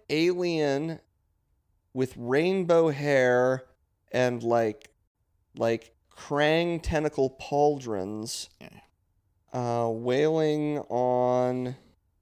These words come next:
Speaker 1: an electric guitar that's also probably, like, made out of a, like, a tank.
Speaker 2: Or it shoots fire or bazooka.
Speaker 1: Shoots off, shoots fire.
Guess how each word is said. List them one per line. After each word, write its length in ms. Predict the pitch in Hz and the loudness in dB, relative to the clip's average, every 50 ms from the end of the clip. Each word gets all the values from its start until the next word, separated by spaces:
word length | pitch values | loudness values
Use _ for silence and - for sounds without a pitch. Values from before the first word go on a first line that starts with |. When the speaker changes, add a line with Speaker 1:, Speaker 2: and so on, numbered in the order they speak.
| _ _ _ _ _ _ _ _ _ _ - | _ _ _ _ _ _ _ _ _ _ -8
Speaker 1:
an 120 | 123 127 127 | -6 -4 -2
electric 720 | 117 117 123 127 147 147 - - - 170 170 165 - - | -2 -2 0 -2 -2 -2 -4 -6 -4 -4 -4 -6 -6 -8
guitar 580 | - 127 - - - - 131 135 139 139 139 131 | -10 -8 -8 -8 -4 0 2 4 4 4 4 2
that's 240 | 127 123 123 - - | 0 -2 -6 -6 -4
also 500 | - 123 135 143 143 - - 139 139 139 | 0 2 2 2 2 0 2 2 2 2
probably, 640 | 135 - - 123 127 127 127 131 131 123 127 127 123 | 2 0 -2 0 2 2 2 0 0 -2 0 -2 0
like, 260 | 117 117 113 117 - | 0 -2 -4 -4 -8
made 420 | 95 117 120 120 123 123 127 127 127 | -10 -8 -6 -4 -2 -2 0 0 2
out 160 | 127 123 123 | 2 2 0
of 100 | 117 113 | 0 -2
a, 160 | 113 107 - - - | -4 -6 -6 -8 -8
like, 200 | 110 113 - - | -8 -8 -8 -10
a 80 | - - _ | -16 -18 _
tank. 720 | - - - - - 127 127 127 123 123 123 123 123 - - | -12 -12 -12 -12 -10 -6 -4 -2 -2 -2 -4 -6 -10 -12 -10
Speaker 2:
Or 140 | 139 135 120 | -10 -10 -8
it 40 | - | -8
shoots 220 | - 151 - - | -10 -12 -12 -10
fire 460 | - 120 107 107 113 113 110 107 107 | -8 -6 -4 -2 -2 -2 -4 -4 -8
or 40 | 104 | -10
bazooka. 320 | 104 117 107 - 113 113 | -12 -12 -12 -10 -8 -6
Speaker 1:
Shoots 340 | - - 135 131 101 98 117 | -6 -4 -4 -4 -4 -4 -2
off, 240 | 123 127 123 - - | -2 -2 -2 -2 -4
shoots 300 | - - 135 127 127 - | -6 -6 -6 -6 -8 -10
fire. 800 | - - - 120 120 117 117 117 120 120 120 123 123 123 117 | -16 -12 -6 -4 -2 0 2 2 2 2 2 2 2 0 -2